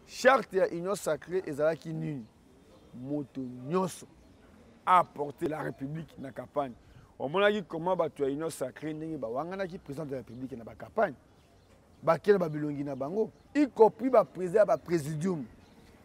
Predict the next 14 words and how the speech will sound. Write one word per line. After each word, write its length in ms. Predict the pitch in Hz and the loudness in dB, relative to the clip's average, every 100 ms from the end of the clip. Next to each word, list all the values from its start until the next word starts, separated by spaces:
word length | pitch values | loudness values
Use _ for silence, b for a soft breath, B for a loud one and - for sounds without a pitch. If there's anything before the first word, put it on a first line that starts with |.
| - | -8
Mais 220 | 160 196 - | 4 4 10
Augustin 460 | 196 170 196 240 | 8 8 6 6
Kabuya 440 | 226 180 180 202 160 | 6 2 2 4 4
ba, 260 | 127 147 - | 4 2 6
ba 160 | 156 | 6
aligna 460 | 156 156 160 185 202 | 6 4 -2 4 8
ye 180 | 208 208 - - | 10 8 0 4
comme 360 | 202 190 151 - - - - 139 | 6 6 -4 -8 -18 -20 -14 -6
numéro 440 | 156 165 165 170 - | -2 -2 0 -2 -2
un 120 | 202 | -4
ya 200 | 208 147 135 | 0 -2 -2
espace 440 | 160 - 190 180 156 127 | -8 -2 0 0 -4 -8
Grand 240 | 131 185 202 - | -4 -6 -6 -2
Kasai. 440 | 151 - 196 156 | 0 4 4 4